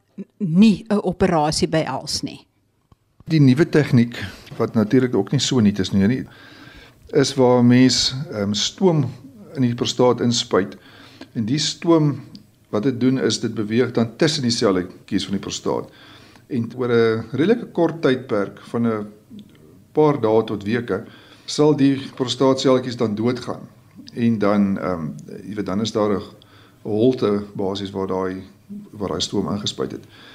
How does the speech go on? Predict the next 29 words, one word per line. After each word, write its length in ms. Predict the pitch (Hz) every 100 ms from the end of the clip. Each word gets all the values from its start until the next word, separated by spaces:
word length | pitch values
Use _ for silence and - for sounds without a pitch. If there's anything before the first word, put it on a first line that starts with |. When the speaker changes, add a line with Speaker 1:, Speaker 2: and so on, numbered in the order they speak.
| - - - -
Speaker 2:
Dit 140 | 120
word 200 | 190 240
gemaak 380 | 156 127 135 107
met 140 | 113
'n 80 | 135
teleskooptoets 720 | 151 151 156 156 - 151 151
wat 180 | 117 110
ons 340 | 120 117 - - _ _ - -
nou, 380 | 120 120 113 -
jy 60 |
weet, 180 | 120 120
van 140 | 127 131
onder 260 | 139 147
af 140 | 143 -
insit, 400 | 156 151 151 135
die, 160 | - 120
van 100 | 135
die 100 | 131
penis 240 | 151 160
se 100 | -
kant 200 | - 113
af 120 | 107 -
insit 480 | 113 113 190 - -
en 240 | 110 113
dan 260 | 113 110 107
in 60 | 135
die 80 |
prostaat 460 | 135 123 - 127 -
inkyk, 440 | 131 123 185 220